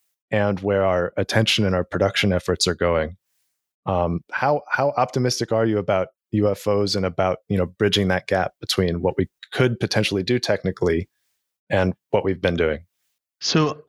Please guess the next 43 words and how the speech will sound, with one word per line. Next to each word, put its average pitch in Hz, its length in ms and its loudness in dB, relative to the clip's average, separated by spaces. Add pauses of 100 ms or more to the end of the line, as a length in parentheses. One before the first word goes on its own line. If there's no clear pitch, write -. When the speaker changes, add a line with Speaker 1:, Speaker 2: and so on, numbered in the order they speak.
(160)
Speaker 2:
I - 60 0
mean, 156 100 4
I 156 40 4
guess 226 200 0
the 233 60 0
first - 300 0
thing 139 160 2
here 107 180 2
is 101 160 0
you've 113 260 -2
got 151 160 2
to 147 100 0
accept 101 380 -2
that 90 100 -4
the 92 100 -6
U 104 160 2
F 95 180 -2
O 92 80 2
thing 92 220 -2
is 87 160 -4
no 98 120 0
longer 90 480 -2
where 92 140 -2
it - 160 -6
was 82 480 -2
six - 460 -2
months - 220 -8
ago. - 200 -12 (1000)
<clears throat> 92 60 4 (460)
You 131 80 -2
know, 107 160 2 (160)
six - 300 -2
months 120 240 2
ago, 113 180 2
the 107 140 0
U 120 160 4
S 113 100 2
government 95 560 -2
did 107 180 -2
not 147 280 2
have 110 240 0
the 98 80 -8
position 98 560 0